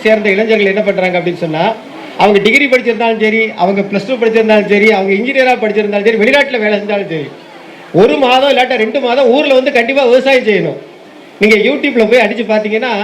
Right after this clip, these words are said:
பட்டங்காடு விவசாயிகள்னு அடிச்சு பாத்தீங்கன்னா, அந்த விவசாயி வருவாரு. எல்லா விவசாயி என்ன பண்ணுவாங்க அப்படின்னு சொன்னா, விவசாய ப-, க-, நிலை YouTube-ல வந்து பேர் வாங்கணும் அப்படின்னு சொல்லி என்ன பண்ணுவாங்க அப்படின்னு சொன்னா, நிறைய கிண்டல் வார்த்தைகள், கெட்ட வார்த்தைகள்லாம் பேசுவாங்க. ஆனா இவங்க எப்ப பார்த்தாலும்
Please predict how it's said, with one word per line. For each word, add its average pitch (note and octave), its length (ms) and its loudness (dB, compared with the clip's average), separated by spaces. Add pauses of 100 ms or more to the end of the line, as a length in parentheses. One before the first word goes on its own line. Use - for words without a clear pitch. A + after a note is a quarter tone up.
(180)
பட்டங்காடு A3+ 480 0
விவசாயிகள்னு G#3+ 520 2
அடிச்சு F3+ 220 -4
பாத்தீங்கன்னா, F#3+ 400 -2 (520)
அந்த G3 180 2
விவசாயி A#3 380 2
வருவாரு. F#3 280 -2 (640)
எல்லா C4 140 4 (100)
விவசாயி C#4 380 2
என்ன B3+ 140 -2
பண்ணுவாங்க B3 320 -2
அப்படின்னு A3 280 -4
சொன்னா, A3+ 180 -6 (240)
விவசாய A#3 300 2 (160)
ப-, G3 220 2
க-, G3 100 -2 (100)
நிலை A#3 160 2 (120)
YouTube-ல B3 380 -4
வந்து A#3 200 0
பேர் B3 220 4
வாங்கணும் A#3 240 2
அப்படின்னு G#3 240 0
சொல்லி A3+ 200 2
என்ன A3 160 -2
பண்ணுவாங்க G#3+ 300 0
அப்படின்னு F#3+ 240 -2
சொன்னா, F3+ 200 -2 (540)
நிறைய C4+ 180 4 (280)
கிண்டல் C4 300 2
வார்த்தைகள், A3+ 360 4
கெட்ட A3+ 220 2
வார்த்தைகள்லாம் G#3+ 460 0
பேசுவாங்க. E3 360 -2 (540)
ஆனா A#3 100 4 (140)
இவங்க A3+ 200 0 (120)
எப்ப D4+ 340 2
பார்த்தாலும் A3+ 540 2